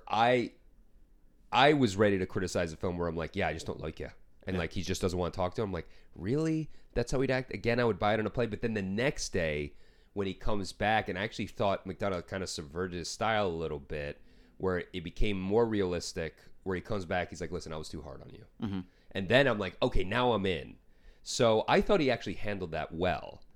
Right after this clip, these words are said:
Speaker 1: personally. And when you actually listen to Gleason's character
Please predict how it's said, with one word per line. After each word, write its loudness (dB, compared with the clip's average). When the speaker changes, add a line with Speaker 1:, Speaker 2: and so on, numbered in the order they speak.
Speaker 1:
personally. -4
And 2
when 0
you -2
actually 0
listen -2
to -4
Gleason's -6
character -4